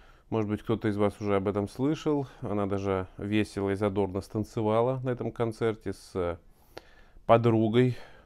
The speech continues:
Земфиры, актрисой Ренатой Литвиновой, с которой они вместе проживают где-то там в Пари-, в Парижах, в Парижах. Значит, вот в Израиль приехала Земфира,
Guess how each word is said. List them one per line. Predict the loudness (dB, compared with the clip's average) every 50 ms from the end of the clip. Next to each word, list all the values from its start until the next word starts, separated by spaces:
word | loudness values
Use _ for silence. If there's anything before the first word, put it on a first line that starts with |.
| -20 -20 -20 -20 -12
Земфиры, | -6 -4 -2 0 0 0 0 0 0 0 2 4 4 4 2 0 -2 -8 -16 -10
актрисой | -10 -10 -8 -4 -4 -2 -2 -2 -4 -4 -2
Ренатой | -2 0 0 -2 -2 -2 -4 -4 -2
Литвиновой, | -2 -4 -2 -2 -2 0 0 0 0 0 0 0 -2 -4 -12 -20 -20 -20 -20 -20 -20 -20 -20
с | -12 -4
которой | -4 -2 0 0 2 2 4 2 2
они | 2 0 -2 -2 -4 -6 -10 -20 -20 -20 -20 -20 -18 -16
вместе | -14 -10 -4 0 2 2 2 0 -2 -8 -10
проживают | -8 -6 -4 -2 -2 0 2 2 0 0
где-то | -2 -4 -4 -4 -4
там | -4 -4 -4 -6 -6 -10 -16 -20 -12
в | -6
Пари-, | -4 -4 -4 -4
в | -6 -2
Парижах, | 0 2 2 2 2 0 0 -2 -4 -6 -10 -20 -20 -20 -20 -20 -20 -20 -20 -20 -20 -20 -20 -20 -20 -20
в | -12 -4
Парижах. | 0 2 4 4 4 6 6 8 8 6 6 0 -10
Значит, | -8 -6 -2 0 0 0 0 0 -4 -4 -4 -6
вот | -4 -2 -2 0 0 0 0 0 -2 -2 -2
в | 0
Израиль | 0 4 4 6 6 6 4 2
приехала | 0 0 2 2 2 0 -2 -6 -6
Земфира, | -6 -6 -6 -6 -6 -4 -2 0 2 2 2 2 2 0